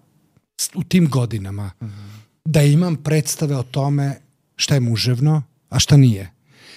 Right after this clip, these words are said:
Speaker 1: Kako da naučim u tim godinama da to glumim. R-, znam da ne mogu da dam go,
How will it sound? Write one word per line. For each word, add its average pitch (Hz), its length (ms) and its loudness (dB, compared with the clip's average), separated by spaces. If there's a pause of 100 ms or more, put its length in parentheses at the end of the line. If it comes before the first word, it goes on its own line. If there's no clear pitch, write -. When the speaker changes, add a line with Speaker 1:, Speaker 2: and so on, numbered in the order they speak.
(220)
Speaker 1:
Kako 175 460 -4
da 160 120 -2
naučim 185 560 -2
u 180 100 -4
tim 175 220 0
godinama 165 480 4
da 156 140 2
to 156 200 0
glumim. 127 540 -4 (960)
R-, 135 200 -4
znam 160 420 2
da 185 80 4
ne 175 100 4
mogu 151 280 2
da 143 120 -2
dam 127 340 -2
go, 123 440 -6